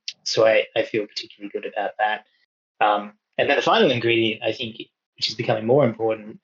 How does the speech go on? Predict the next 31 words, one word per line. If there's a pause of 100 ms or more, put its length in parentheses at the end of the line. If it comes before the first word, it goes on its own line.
and
more
obvious,
um, (160)
for
people
as
time
goes
on, (460)
is (100)
the (180)
diversity
and
inclusion. (380)
Uh,
I
think
this
is
where
Game
Changers
has
been (800)
so
great, (540)
um,
at
bringing
a